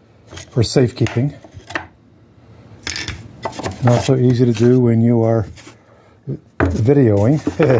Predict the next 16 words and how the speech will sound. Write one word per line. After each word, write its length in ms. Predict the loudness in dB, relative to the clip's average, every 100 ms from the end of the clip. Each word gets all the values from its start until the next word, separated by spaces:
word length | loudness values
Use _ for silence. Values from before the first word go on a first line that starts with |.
| -2
<laughs> 0 | -10 -18 -16 -16 -12 -6 -6 -8 -16 -20 _ _
That's 240 | -2 0 2
why 220 | 4 4
I 20 |
don't 260 | 4 0 -4 -16 -18 -16
spend 380 | -2 2 2
too 100 | 2
much 260 | 2 2 -2
time, 340 | 0 2 4 2 -2 -8 -14 -14 -18 -20 -20 -20 _ _ _ _ -16 -16 -8 -8 -8 -18 -20 -20 -20 -20 -20 -20 -18 -14 -14 -14 -16 -16 -18 -20 -18 -18 -18 -20 -20 -20 -20 -20 -6 2
uh, 140 | 2
videoing 640 | 4 4 4 2 0 -4 -8 -16 -20 -20 -20 -20 -10
things 560 | -4 -2 -2 -8 -16 -16 -4
like 160 | -2
I 120 | 2 4
used 280 | 4 4 -2
to. 240 | -6 -6